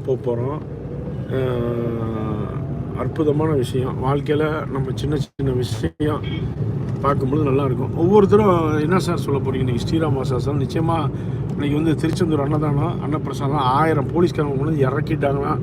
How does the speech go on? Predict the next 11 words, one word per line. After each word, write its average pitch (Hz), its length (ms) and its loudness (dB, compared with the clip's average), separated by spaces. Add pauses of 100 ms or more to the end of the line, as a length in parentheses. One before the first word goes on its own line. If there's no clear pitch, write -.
(480)
யாருக்குமே 151 480 2
வி 156 200 2
ஐ 170 120 6
பி 143 100 0
பாஸ் 139 340 2
இல்லைங்கிறாங்க. 139 440 2
என்ன 143 220 4
பண்ண 143 220 2
போறாங்கன்னு 135 440 2
தெரியல. 139 320 2 (100)
நிச்சயமா 147 500 0